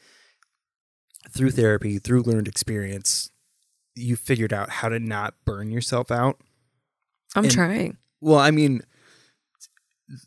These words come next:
Speaker 1: the way that you're able to describe how you handle things for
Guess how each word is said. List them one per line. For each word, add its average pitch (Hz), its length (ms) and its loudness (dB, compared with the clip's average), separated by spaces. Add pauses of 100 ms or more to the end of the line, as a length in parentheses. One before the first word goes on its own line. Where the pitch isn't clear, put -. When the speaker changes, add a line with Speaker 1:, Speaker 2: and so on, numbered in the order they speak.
(120)
Speaker 1:
the 131 420 8
way 123 300 6
that 180 240 6
you're 123 360 2
able 113 320 0
to 127 160 -2
describe 107 600 -4
how - 220 -8
you 107 180 -6
handle 104 300 -4
things 131 500 -2 (1300)
for 127 600 4